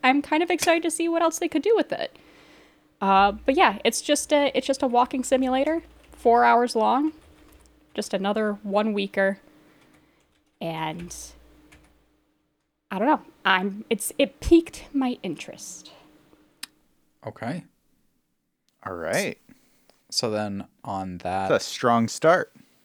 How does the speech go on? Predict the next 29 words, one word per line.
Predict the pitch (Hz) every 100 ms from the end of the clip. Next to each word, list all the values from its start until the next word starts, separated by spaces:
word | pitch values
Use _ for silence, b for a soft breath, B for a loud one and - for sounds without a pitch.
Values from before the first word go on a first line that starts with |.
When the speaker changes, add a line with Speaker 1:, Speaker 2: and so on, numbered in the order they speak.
| _
Speaker 2:
Yeah, | 104 120
it | 98 110
is | 127
a |
strong | 92 - 87
start. | - 90 92
That's | 110
a | 196
cool | 170
one. | 185 120
Speaker 3:
Dear | 127 123
Speaker 2:
I | 120
Speaker 3:
Esther | 143 175
Speaker 2:
remember | - 202
Speaker 3:
was | 104 107
a, | 101 101
uh, | 104 104 107 b b b b _ _ 110
a |
big | 101 113 107 101
deal | 107 113
in | 113
our | 110
podcast | 107 117 160 - - - -
that | - -
time. | - - - - _ _ _
Speaker 2:
Yeah, | 92
it | -
was. | 110 101 240
Speaker 1:
Mm-hmm. | 190